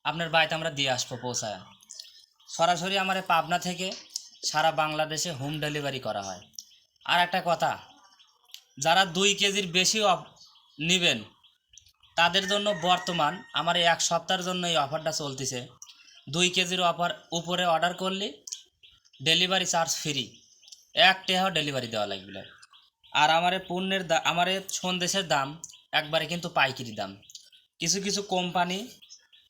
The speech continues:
কিছু কিছু অনলাইনে যারা ব্যবসা করে, এরা বিভিন্ন কারখানা থেকে, বিভিন্ন দোকান থেকে এই সন্দেশগুলো কেনে, কিনে টাকারে পেজের নামে বিক্রি করে বেশি দামে।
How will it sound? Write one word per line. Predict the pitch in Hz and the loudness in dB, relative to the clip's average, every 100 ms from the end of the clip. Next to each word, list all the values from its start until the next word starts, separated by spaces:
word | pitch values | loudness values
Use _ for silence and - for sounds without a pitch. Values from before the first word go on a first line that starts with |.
| - - - | -16 -16 -4
কিছু | 170 180 | -2 0
কিছু | 185 185 | 0 0
অনলাইনে | 165 165 175 180 | 0 2 0 2
যারা | 170 165 | 0 2
ব্যবসা | 151 - 165 | 0 0 -4
করে, | 160 160 180 - _ _ _ | -4 -6 -8 -14 _ _ _
এরা | 139 151 | -4 -4
বিভিন্ন | 147 156 165 165 165 185 226 - - | -2 -4 -4 -4 -4 -4 -10 -10 -2
কারখানা | 156 147 160 165 | -2 0 -2 -2
থেকে, | 160 160 151 | -2 -6 -4
বিভিন্ন | 147 151 160 151 | -6 -6 -6 -6
দোকান | 147 147 139 | -4 -4 -4
থেকে | 151 147 165 - _ _ _ - | -6 -8 -10 -12 _ _ _ -4
এই | 151 | -2
সন্দেশগুলো | 165 170 165 156 170 165 | 0 -2 -2 -4 -4 -2
কেনে, | 180 156 113 92 - - - - - - - | 0 0 -2 -6 -12 -18 -20 -20 -20 -8 0
কিনে | 190 190 208 277 - - - - - | 2 4 2 0 -6 -20 -20 -20 0
টাকারে | 165 170 185 | 2 4 0
পেজের | 185 180 165 180 | 0 0 0 0
নামে | 180 175 | 0 -2
বিক্রি | 160 160 156 151 | -4 -4 -4 -4
করে | 156 160 220 - | -2 -4 -8 -12
বেশি | 127 165 185 | -4 0 0
দামে। | 160 110 101 | 0 -4 -6